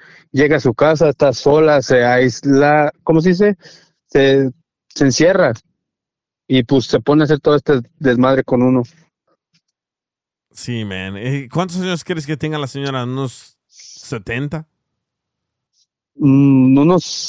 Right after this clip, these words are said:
Speaker 1: sesenta, sesenta y cinco por ahí.
Speaker 2: Ya, man, ten mucho cuidado, man. Eh, y ella se puede
Speaker 1: Cam-
Speaker 2: caer y decir, "Ay,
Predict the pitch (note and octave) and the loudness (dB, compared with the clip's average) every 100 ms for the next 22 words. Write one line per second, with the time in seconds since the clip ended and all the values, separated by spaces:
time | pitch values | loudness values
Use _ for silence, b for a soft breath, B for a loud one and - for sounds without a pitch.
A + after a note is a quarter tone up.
0 | - - - - - - - - D3 B2 | -12 -14 -14 -16 -20 -20 -20 -2 0 0
1 | - B2+ A#2+ C3+ D3+ - D3 C3+ - - | -2 0 0 0 -2 -2 -2 -4 -6 -4
2 | B2 C3 A#2 B2 A#2 A2+ - B2+ B2+ C#3 | -2 -2 0 0 2 0 0 0 0 -2
3 | - A#2+ A#2+ B2+ _ _ _ _ _ _ | 0 0 2 -2 _ _ _ _ _ _
4 | _ _ _ _ _ _ _ A2 G#2 G#2 | _ _ _ _ _ _ _ -16 -10 -8
5 | G#2+ G#2 G#2 C#3 C#3+ D3+ - A#2+ B2 G#2 | -8 -10 -10 -8 -6 -8 -8 -10 -8 -8
6 | G#2 A2+ G2+ F#2+ G2+ B2+ C#3 C3+ C#3+ D#3 | -10 -10 -12 -14 -10 -8 -6 -6 -6 -8
7 | D3+ C3 C#3+ D3+ C3+ A#2+ B2+ C#3+ E3+ E3 | -10 -10 -8 -8 -8 -2 0 0 -4 -6
8 | D3 C3 D#3+ E3 G3 | -6 -8 -6 -6 -6